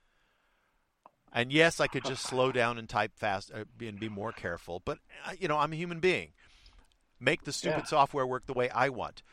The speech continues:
Speaker 1: Um, you know who does that in their email app is Gmail. If you go to Gmail and you hit send on an email, it, it'll, a little thing pops up on the left and says, uh, you know, uh, "Unsend," and it stays there for about five seconds.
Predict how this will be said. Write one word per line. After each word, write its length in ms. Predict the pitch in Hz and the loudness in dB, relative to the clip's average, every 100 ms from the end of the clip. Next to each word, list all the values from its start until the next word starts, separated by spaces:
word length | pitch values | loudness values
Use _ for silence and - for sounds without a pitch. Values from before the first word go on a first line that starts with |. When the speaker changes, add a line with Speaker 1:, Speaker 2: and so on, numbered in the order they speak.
| - - _ - | -20 -20 _ 0
Speaker 1:
Um, 480 | 113 107 104 107 - | 4 6 6 2 -4
you 100 | 139 | -2
know 120 | 180 | 0
who 100 | 151 | 0
does 260 | 139 143 131 | 4 4 6
that 240 | 135 127 | 4 4
in 140 | 135 117 | 0 -2
their 160 | 120 | -2
email 360 | 156 202 123 87 | -2 -2 0 2
app 240 | 101 117 | 0 0
is 200 | - 120 113 | -6 -10 -8
Gmail. 400 | 151 190 98 67 _ _ _ _ - | -6 -4 -4 -6 _ _ _ _ -6
If 140 | 120 | -4
you 40 | 127 | 2
go 140 | 143 | 2
to 80 | 135 | 2
Gmail 400 | 113 143 135 113 | -4 -2 0 0
and 80 | 113 | -2
you 80 | 110 | -4
hit 200 | 131 - | -4 -2
send 380 | 135 123 117 - | 0 0 0 -6
on 160 | 110 | -6
an 100 | 104 | -4
email, 460 | 131 160 87 78 - _ _ _ _ _ _ - | -6 -4 -4 -4 -10 _ _ _ _ _ _ -2
it, 180 | 120 135 _ _ _ _ | 0 0 _ _ _ _
it'll, 300 | 131 123 117 | 0 2 0
a 80 | 123 | 0
little 160 | 117 139 | 0 0
thing 180 | 151 127 | -2 2
pops 280 | 139 - | 2 2
up 140 | 139 - | -2 -4
on 60 | |
the 80 | 131 | -4
left 320 | 135 170 123 | 0 0 0
and 100 | 113 | -8
says, 400 | 110 127 110 104 - _ _ _ _ _ | -4 0 0 -2 -14 _ _ _ _ _
uh, 320 | 120 98 90 85 | 0 2 0 -6
you 100 | - | -10
know, 180 | 92 82 _ _ _ - | -10 -12 _ _ _ -12
uh, 300 | 98 76 71 _ - | -8 -8 -12 _ 6
"Unsend," 540 | 151 156 - 104 73 - _ _ - | 6 6 2 -2 -4 -16 _ _ -2
and 160 | 107 | 0
it 120 | 110 - | 0 -2
stays 340 | 139 139 127 | 0 0 2
there 180 | 131 135 | 2 2
for 160 | - | 0
about 280 | 123 127 139 | 2 4 4
five 240 | - 135 - | 4 4 2
seconds. 460 | 117 - - - | -4 -6 -12 -20